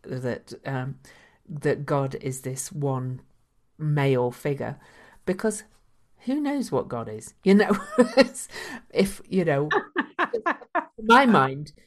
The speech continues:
Speaker 1: to my mind, it's just this big nebulous, unknow-, unknowable, ineffable energy that, um, is, is nothing like us. <laughs> You know, it's
Speaker 2: Exactly. <laughs> Exactly. <laughs>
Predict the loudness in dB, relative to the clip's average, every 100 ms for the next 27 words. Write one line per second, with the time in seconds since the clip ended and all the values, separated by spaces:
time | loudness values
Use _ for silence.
0 | -14 0 6 6 4 0 -4 -4 -4 2
1 | 2 2 -2 -4 -2 -2 -2 -2 -2 -2
2 | -2 0 0 -4 -4 -4 -2 -2 0 0
3 | -2 -4 -6 -4 -2 0 2 2 2 0
4 | 0 0 -4 -6 -4 -6 -6 -4 -2 -2
5 | -6 -14 -20 -20 _ -2 2 2 0 -6
6 | -8 -8 -14 _ _ -2 -2 -2 -10 -18
7 | _ -4 -2 -2 -2 -4 -4 -4 -2 0
8 | 0 0 -2 -4 -4 -4 -8 -14 _ -6
9 | -6 -6 -12 _ -6 -6 -6 -8 0 0
10 | 0 -14 -10 -6 -6 -8 -6 -6 -6 -4
11 | -2 0 4 4 4 2 2 2 -2 -4
12 | 4 6 6 6 0 -4 -16 -12 -10 -6